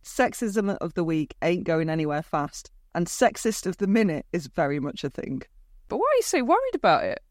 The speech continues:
Speaker 2: Why are you so worried about Travis, whatever his face's, uh, sexuality?
Speaker 1: Taylor Swift's boyfriend. That's
Speaker 2: Yeah.
Speaker 1: the only way I, I will refer
Speaker 2: I
Speaker 1: to
Speaker 2: don't
Speaker 1: him.
Speaker 2: know how you, I don't know how you pronounce his surname, but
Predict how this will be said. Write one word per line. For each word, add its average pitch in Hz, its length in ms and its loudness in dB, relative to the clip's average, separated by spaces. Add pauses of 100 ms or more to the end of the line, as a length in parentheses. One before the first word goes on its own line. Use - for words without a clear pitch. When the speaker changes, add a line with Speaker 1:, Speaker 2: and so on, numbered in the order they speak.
(480)
Speaker 2:
Why 539 80 -12
are 571 60 0
you 523 40 0
so - 240 -2
worried 480 360 4
about 233 340 4 (500)
Travis, 220 540 2
whatever 214 300 2
his 202 120 0
face's, 196 720 0
uh, 185 360 6
sexuality? - 840 -4 (240)
Speaker 1:
Taylor 220 240 4
Swift's - 280 -2
boyfriend. 143 600 -2
That's - 300 -2
Speaker 2:
Yeah. 285 280 2
Speaker 1:
the 190 140 6
only 185 120 4
way 160 220 2
I, 147 120 -2 (200)
I 147 60 0
will 143 360 -2 (120)
refer 143 260 -2
Speaker 2:
I - 60 4
Speaker 1:
to - 60 -14
Speaker 2:
don't 220 100 6
Speaker 1:
him. 160 60 2
Speaker 2:
know 175 100 2
how 175 140 2
you, 170 200 0 (100)
I 165 40 0
don't 170 180 0
know 165 80 0
how 170 80 0
you 160 120 -2 (260)
pronounce 156 300 0
his 143 120 -8
surname, 139 480 0 (120)
but 135 140 0